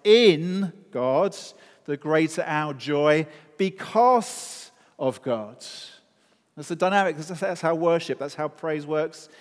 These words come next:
in every arena of life. The more you delight in something, the greater your enjoyment because of that thing. Grace and I, when we were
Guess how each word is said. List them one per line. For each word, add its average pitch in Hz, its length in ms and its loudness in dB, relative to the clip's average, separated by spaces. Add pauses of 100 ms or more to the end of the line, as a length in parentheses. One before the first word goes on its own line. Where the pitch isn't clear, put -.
(340)
in 160 140 -4
every 165 500 -2
arena 147 440 -2
of 139 120 -4
life. 156 260 -2
The 139 80 -8
more 156 220 -6
you 160 140 -6
delight 151 520 -4 (140)
in 185 340 -4
something, 139 720 -8 (200)
the 135 120 -6
greater 151 420 0
your 143 320 -2
enjoyment 147 580 -4
because 185 720 -4
of 120 260 -6
that 113 360 -10
thing. 107 280 -14 (1200)
Grace 123 220 -6
and 127 100 -6
I, 123 160 -4
when 123 160 -8
we 123 120 -6
were 120 280 -6